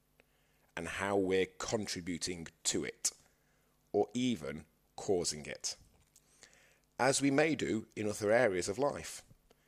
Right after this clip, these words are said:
If our friends or relatives peer pressure us into certain food or drink choices, flabotage us, if you will,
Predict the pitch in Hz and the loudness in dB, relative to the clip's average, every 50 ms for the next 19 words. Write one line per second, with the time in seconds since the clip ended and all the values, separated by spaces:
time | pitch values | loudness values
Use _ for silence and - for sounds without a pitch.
0 | _ _ _ _ _ _ _ _ _ _ _ _ - _ - 123 147 147 147 - | _ _ _ _ _ _ _ _ _ _ _ _ -12 _ 0 6 6 6 6 8
1 | - 113 107 110 107 117 120 107 101 98 95 95 - 110 101 - - - 120 117 | 6 6 6 6 6 4 6 8 8 6 6 4 2 0 0 -2 0 0 0 2
2 | 117 - - 85 82 - - 95 95 95 90 - 85 - - - 101 101 98 - | 2 0 -2 -2 0 0 -2 -2 -4 -4 -6 -4 0 2 2 2 2 0 0 -2
3 | 104 101 - - 98 101 101 98 98 95 92 - 104 101 - - - 80 78 76 | -4 -6 -6 -4 -4 -2 0 0 -2 -2 0 -2 -4 -4 -4 -4 -4 -4 -4 -4
4 | - 98 107 117 - - - - _ _ _ _ _ _ _ _ _ _ _ _ | -4 -4 -4 -2 -4 -4 -4 -8 _ _ _ _ _ _ _ _ _ _ _ _
5 | _ - - 104 104 104 95 92 - 98 90 87 82 - 85 92 107 - - - | _ -10 0 2 2 2 2 2 0 2 2 2 2 2 0 -2 0 -2 -2 -4
6 | - _ _ - 76 - - 92 85 82 87 80 78 92 117 - | -8 _ _ -12 -10 -8 -8 -8 -8 -6 -4 -4 -4 -4 -6 -8